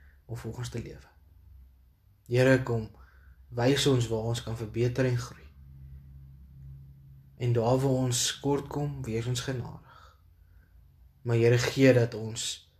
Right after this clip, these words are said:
nie daarin sal volhard nie, maar 'n lewe van verandering leef elke dag, nader na u wil, sodat ons binne u wil kan staan en gereed sal wees om eendag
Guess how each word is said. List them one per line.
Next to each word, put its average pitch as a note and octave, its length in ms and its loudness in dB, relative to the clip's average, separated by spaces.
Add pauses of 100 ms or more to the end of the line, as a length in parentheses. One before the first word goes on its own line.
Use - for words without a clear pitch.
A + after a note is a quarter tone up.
(160)
nie C3+ 140 -4
daarin C3 220 4
sal B2+ 180 -2
volhard B2 420 -2
nie, - 160 -20 (1300)
maar A#2+ 380 2
'n A#2+ 120 4
lewe B2+ 320 4
van B2+ 160 0
verandering B2 640 0
leef A2 240 -2
elke A#2+ 340 -6
dag, - 440 -16 (480)
nader B2+ 680 0 (320)
na A#2 180 -10
u A#2+ 220 -2
wil, - 280 -16 (560)
sodat B2 280 -4
ons B2+ 180 2
binne C3 220 2
u C3 200 4
wil A#2+ 200 2
kan A#2 160 -4
staan A2 360 -6 (500)
en C3 160 0
gereed C3+ 360 4
sal C#3+ 220 6
wees B2+ 280 6
om A#2+ 160 -2
eendag C3+ 520 0